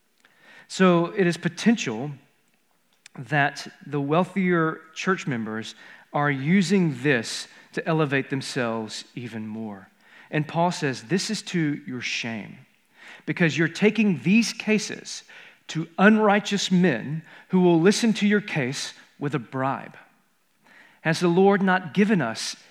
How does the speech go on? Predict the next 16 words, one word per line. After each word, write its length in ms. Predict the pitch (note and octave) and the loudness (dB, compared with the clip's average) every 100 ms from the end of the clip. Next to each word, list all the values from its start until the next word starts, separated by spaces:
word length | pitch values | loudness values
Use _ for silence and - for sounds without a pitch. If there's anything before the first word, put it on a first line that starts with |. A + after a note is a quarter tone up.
| _ | _
his 240 | - D3 | -8 -8
church 880 | - - - G#3 G3 - - - - - _ - | -6 -6 -4 -2 -4 -4 -6 -6 -10 -20 _ -6
that 220 | C3+ D3 | -2 0
will 180 | D3+ C#3+ | 0 0
listen 420 | E3 - C#3+ A#2+ | 0 0 -4 -4
to 140 | - C3+ | -6 -6
these 240 | A#2 - | -6 -8
things 500 | - A2+ G#2 G#2 - _ - | -8 -10 -10 -14 -16 _ -10
and 160 | C#3 B2+ | -8 -4
do 120 | C#3 | -2
what 120 | C3+ | -2
is 140 | A#2 | -4
right 440 | B2 C3+ B2+ - - _ _ - | -4 -4 -4 -6 -18 _ _ -14
by 160 | A2 - | -12 -10
all 140 | A2 | -12
people?" 440 | - G#2+ - G2+ | -12 -18 -18 -20